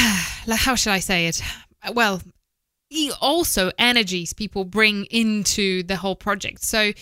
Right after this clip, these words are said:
somebody could do relatively well when it comes to sales, but we could feel that just the general energy they bring into the company is not matching of, of what,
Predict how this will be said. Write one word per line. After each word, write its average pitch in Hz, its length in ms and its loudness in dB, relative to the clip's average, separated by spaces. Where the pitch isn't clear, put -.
somebody 269 540 2
could 233 520 0
do 302 280 0
relatively 240 460 0
well 190 280 2
when 190 140 -2
it 175 100 -4
comes 185 200 -4
to 180 100 -4
sales, - 580 -6
but - 580 0
we 226 220 0
could 226 160 -4
feel 233 220 -4
that 220 200 -2
just 226 200 -4
the 240 80 -6
general 226 460 -2
energy 208 440 -4
they 202 140 -2
bring 202 560 0
into 208 280 0
the 220 100 -2
company 208 600 -2
is 226 180 2
not 220 220 0
matching 185 640 0
of, - 440 -4
of 196 160 -4
what, - 640 0